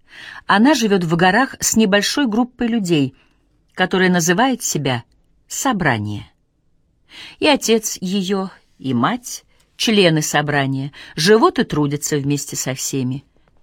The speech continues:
Ни братьев, ни сестёр у неё нет. Привезли её сюда через несколько месяцев после рождения. Поэтому о жизни в большом мире она почти ничего не знает.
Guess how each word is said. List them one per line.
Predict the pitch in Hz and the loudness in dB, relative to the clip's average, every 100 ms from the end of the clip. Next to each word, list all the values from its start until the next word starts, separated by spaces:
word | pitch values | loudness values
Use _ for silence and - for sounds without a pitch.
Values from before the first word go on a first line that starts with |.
| _ _ - | _ _ -2
Ни | 285 | 0
братьев, | 190 175 233 - 202 - - _ _ - | 2 2 0 -2 -14 -16 -20 _ _ -4
ни | 143 | -4
сестёр | 120 120 - 139 156 | -2 -6 -6 -4 -2
у | |
неё | 175 120 127 | -2 -2 -4
нет. | 131 104 104 - - _ _ _ _ _ _ _ _ _ _ _ | -6 -6 -12 -20 -20 _ _ _ _ _ _ _ _ _ _ _
Привезли | - 196 190 175 190 | 0 2 2 2 0
её | 196 190 180 | 2 2 0
сюда | 185 180 180 | 0 0 0
через | 180 175 | -2 -2
несколько | 170 180 - 170 180 | -2 -4 -6 -6 -2
месяцев | 202 233 - 147 - - - _ | -2 -2 -4 -8 -12 -20 -20 _
после | - 196 - | -4 -4 -2
рождения. | 196 190 165 131 117 120 120 127 _ _ _ _ _ _ _ _ | -4 -4 -4 -4 -4 -6 -14 -16 _ _ _ _ _ _ _ _
Поэтому | - 202 202 196 - | 0 0 2 0 2
о | 185 | 0
жизни | 180 285 254 165 | 2 0 0 -2
в | 139 | -2
большом | 165 208 - 165 131 131 | -2 -4 -2 -2 0 -2
мире | 120 117 - - - _ _ | -4 -8 -14 -20 -20 _ _
она | - 226 269 | -2 0 0
почти | 262 - - 190 | -2 -4 -4 -2
ничего | 196 - 160 | -2 -2 -2
не | 208 | -2
знает. | 175 123 113 117 _ _ | -2 -6 -8 -10 _ _